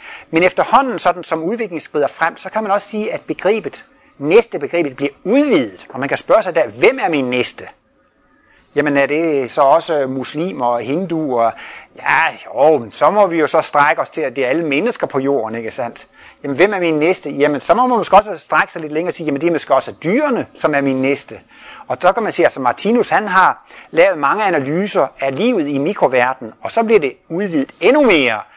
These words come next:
fordi så kommer han også ind på, jamen, organerne er selvstændige levende væsener, og cellerne er selvstændige levende væsener.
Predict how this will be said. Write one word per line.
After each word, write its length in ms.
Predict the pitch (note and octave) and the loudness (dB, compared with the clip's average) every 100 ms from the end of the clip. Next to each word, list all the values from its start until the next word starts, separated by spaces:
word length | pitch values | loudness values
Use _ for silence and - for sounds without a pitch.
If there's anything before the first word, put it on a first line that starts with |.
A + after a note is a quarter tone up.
| - _ | -20 _
fordi 260 | - C3+ | -12 -10
så 140 | C3+ G#3+ | -8 0
kommer 220 | A#3+ G#3+ | 0 2
han 80 | E3+ | 2
også 200 | F3 F#3 | 2 0
ind 120 | E3 | -6
på, 120 | D#3 | -6
jamen, 300 | D3+ D3 C3+ - - | -2 -2 -2 -8 -6
organerne 540 | B2+ - A3+ B3 F3+ - - | -4 0 0 0 -4 -6 2
er 260 | D#3 A#3+ G#3 _ | 4 4 -2 _
selvstændige 760 | - - G#3 A3+ - F#3+ D#3+ C#3+ | -12 -2 -2 -2 -6 -8 -6 -4
levende 400 | C#3 E3 G3+ D3+ | -2 -4 -4 -6
væsener, 360 | D3+ - - C#3+ - - - - | -8 -10 -18 -20 -20 -20 -20 -12
og 60 | - | -8
cellerne 500 | - F3 G#3 B3+ F#3 | 0 2 4 4 2
er 40 | |
selvstændige 540 | C3+ E3 D#3 D3+ C#3 B2+ | 0 -2 -2 -6 -6 -4
levende 360 | C3 C#3 C3+ | -4 -4 -8
væsener. 340 | B2 - - | -12 -14 -16